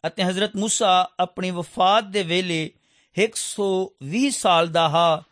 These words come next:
ਅਤੇ ਨਾ ਤਾਂ ਉਹਦੀ ਅੱਖੀਂ ਦੀ ਦੀਦ ਘੱਟ ਥਈ, ਅਤੇ ਨਾ ਉਹਦੀ ਜਿਸਮਾਨੀ ਤਾਕਤ ਵਿੱਚ ਕਮੀ ਥਈ।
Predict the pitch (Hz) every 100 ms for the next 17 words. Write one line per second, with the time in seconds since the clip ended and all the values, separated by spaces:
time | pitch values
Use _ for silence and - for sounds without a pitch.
0 | _ _ _ 170 190 175 180 202 240 220
1 | 202 196 196 202 185 196 190 - _ _
2 | _ 220 - - 233 196 190 170 135 190
3 | 233 220 165 202 208 - 196 190 180 -
4 | _ _ _ - 185 208 190 190 214 247
5 | 240 208 175 185 185 180 - _ _ 135
6 | 165 - 190 196 214 202 - 190 202 -
7 | 262 220 175 - - 196 247 240 - 190
8 | 185 170